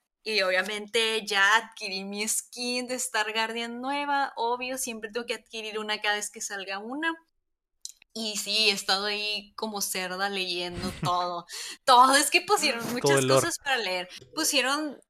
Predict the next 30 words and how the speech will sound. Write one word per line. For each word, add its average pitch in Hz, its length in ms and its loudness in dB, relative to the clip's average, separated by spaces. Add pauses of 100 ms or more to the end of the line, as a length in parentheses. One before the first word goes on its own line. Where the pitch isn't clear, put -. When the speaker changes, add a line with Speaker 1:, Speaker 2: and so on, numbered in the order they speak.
(420)
Speaker 1:
pusieron 269 380 -2
para 330 220 4
desbloquear 220 580 2
de 262 240 0
cada 311 360 8
personaje, 247 520 -2
que 269 80 -10
son 226 180 -2
un 226 100 -8
montón, 262 380 -4 (440)
eh, 220 760 2
cositas 220 540 0
de 247 100 2
los 208 200 -2
personajes, 196 760 -2
pues, 233 320 -6
y 226 140 -2
más 220 240 4
aparte 226 480 0
la 226 200 4
historia 202 480 0
principal, 220 720 -4
la 190 120 -2
main. 196 360 -12 (460)
Y, 214 280 -6
pues, 202 460 -6
ay, 196 260 -12
está 190 300 -14
muy 196 160 -18
padre. - 360 -10